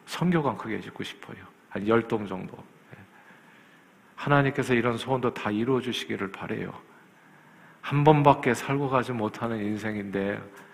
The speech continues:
하나님 앞에 꿈이나 꾸고 살아야 되지 않겠어요? 하나님 앞에 섰을 때 나는 적어도 이런 꿈이라도 갖고 살았다.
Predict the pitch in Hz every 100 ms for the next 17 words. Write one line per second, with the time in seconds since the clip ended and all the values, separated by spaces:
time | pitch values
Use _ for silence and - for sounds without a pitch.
0 | - - 165 170 151 139 151 - 165 165
1 | 135 - 131 117 104 - - - - 139
2 | 117 98 113 90 101 95 - 101 110 -
3 | - - - - - 151 156 160 151 156
4 | 135 151 143 - 123 - 113 107 120 117
5 | - 113 120 117 117 131 127 156 151 143
6 | 123 - 101 - 117 107 98 95 107 98